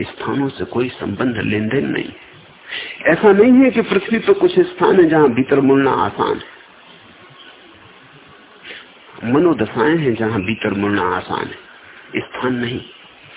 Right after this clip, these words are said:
और मनोदशाएं तुम्हारे हाथ की बात है। इस बात को ठीक से समझ लो, भय में कोई धार्मिक नहीं हो सकता और भय में कोई आस्तिक नहीं हो सकता।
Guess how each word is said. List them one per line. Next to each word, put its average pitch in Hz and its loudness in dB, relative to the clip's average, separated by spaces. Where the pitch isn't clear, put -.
और - -6
मनोदशाएं 113 0
तुम्हारे 104 -4
हाथ 113 -6
की 95 -8
बात 78 -6
है। - -20
इस 202 0
बात 165 4
को 196 6
ठीक 180 0
से 160 0
समझ 143 2
लो, 151 2
भय 127 2
में 135 2
कोई 123 2
धार्मिक 104 -4
नहीं 98 -4
हो 92 -8
सकता - -16
और 92 -2
भय 131 0
में 120 2
कोई 131 2
आस्तिक 113 -6
नहीं 80 -2
हो 87 -8
सकता। - -20